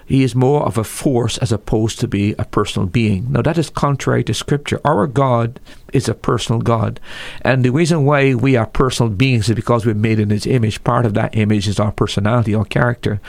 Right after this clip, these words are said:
They also, uh, said this of God, that God is infinite intelligence that pervades and controls the universe,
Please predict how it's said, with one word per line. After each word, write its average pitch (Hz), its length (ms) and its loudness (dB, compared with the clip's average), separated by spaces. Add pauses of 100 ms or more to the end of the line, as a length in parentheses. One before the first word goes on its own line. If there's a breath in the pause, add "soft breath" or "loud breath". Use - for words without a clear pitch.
(600 loud breath)
They 143 80 4
also, 185 600 2
uh, 123 360 0 (460)
said 143 340 0
this 135 180 0
of 104 120 -2
God, 110 360 0 (680)
that 135 180 0
God 147 300 2
is 131 180 -4 (680 loud breath)
infinite 170 540 0
intelligence 131 920 0 (680 loud breath)
that - 220 0
pervades 127 440 2
and 120 100 -2
controls 117 460 0
the 104 80 2
universe, 110 680 0